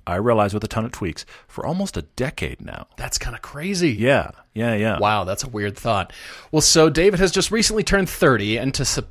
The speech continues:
Speaker 2: the surprise of his fifteen-year-old self, and now
Speaker 1: <laughs>
Speaker 2: his
Speaker 1: Yeah.
Speaker 2: current self, he's in a financial position to be able to afford his dream car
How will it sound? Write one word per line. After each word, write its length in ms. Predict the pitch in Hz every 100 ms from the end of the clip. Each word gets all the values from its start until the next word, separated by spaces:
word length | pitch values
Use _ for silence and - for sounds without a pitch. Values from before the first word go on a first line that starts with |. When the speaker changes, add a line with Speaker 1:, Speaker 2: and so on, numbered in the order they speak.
| -
Speaker 2:
the 200 | 120 127
surprise 520 | 113 139 - 135 135
of 80 | 123
his 180 | 110 117
fifteen-year-old 720 | - 151 - 127 113 107 95 -
self, 500 | - 139 90 110 -
and 120 | 101
now 340 | 101 101 104
Speaker 1:
<laughs> 100 | 104
Speaker 2:
his 120 | 131
Speaker 1:
Yeah. 80 | 131
Speaker 2:
current 220 | 220 233
self, 440 | - 139 107 113 - - - - - -
he's 180 | 139
in 220 | 123 139 156
a 40 |
financial 600 | - 131 117 139 170 160
position 440 | - 127 151 - 113
to 100 | 117
be 100 | 117
able 160 | 123
to 120 | 123 -
afford 520 | 113 - - 151 135
his 200 | 117 107
dream 380 | 104 120 139 160
car 500 | - 107 90 85